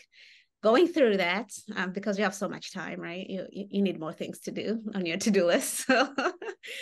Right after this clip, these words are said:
but remember, you're on top, you're number one on that list. So this is for you.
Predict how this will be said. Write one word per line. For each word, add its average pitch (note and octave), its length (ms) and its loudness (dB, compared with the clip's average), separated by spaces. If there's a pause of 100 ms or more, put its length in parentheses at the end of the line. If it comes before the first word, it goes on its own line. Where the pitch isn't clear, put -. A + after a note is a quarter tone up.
(300)
but A#3 280 4
remember, A#3+ 480 4
you're C4 200 4
on F#3+ 140 0
top, A3+ 580 0 (280)
you're F3+ 180 -10
number G#3 320 -2
one C4 240 4
on C4+ 80 0
that C#4 220 2
list. D4 440 0
So G#3 120 -2
this G3 260 -4
is C4 160 -8
for E4+ 140 -4
you. A3+ 560 2